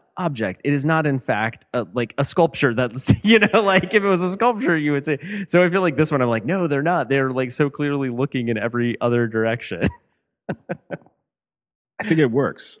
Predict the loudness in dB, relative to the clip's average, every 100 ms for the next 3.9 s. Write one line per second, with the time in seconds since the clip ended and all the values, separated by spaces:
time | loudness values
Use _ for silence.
0 | -12 -2 -2 0 0 0 -2 -6 -12 _
1 | _ _ _ _ -4 -2 0 0 0 0
2 | 0 -2 -2 -6 -8 -6 -6 -6 -4 -4
3 | -6 -8 -10 -14 -16 -14 -14 -14 -20